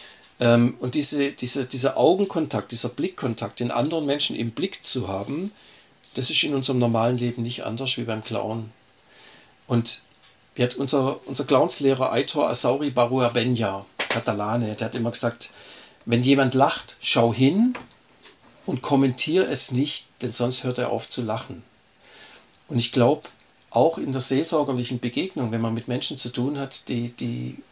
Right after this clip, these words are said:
Probleme haben, die emotional belastet sind, ist es wichtig, einfach diesen Blickkontakt zu halten, den Menschen Stabilität zu geben im Au-, im Schauen,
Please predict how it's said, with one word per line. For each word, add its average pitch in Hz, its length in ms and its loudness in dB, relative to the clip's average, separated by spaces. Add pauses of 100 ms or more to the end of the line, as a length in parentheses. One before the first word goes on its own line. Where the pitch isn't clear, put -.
(720)
Probleme 131 540 0
haben, 101 200 -2 (120)
die 127 100 -6
emotional 117 460 -2
belastet 123 480 -4
sind, 113 240 -2 (480)
ist - 160 0
es 120 120 2
wichtig, - 300 -4
einfach 139 220 -6
diesen 123 240 -2
Blickkontakt 139 600 -6
zu 113 120 -2
halten, 123 260 -4
den 120 140 -4
Menschen 165 440 0 (520)
Stabilität 135 720 0
zu - 100 2
geben 135 320 -4
im 120 220 -4
Au-, - 260 -2
im 135 160 -2
Schauen, 127 640 2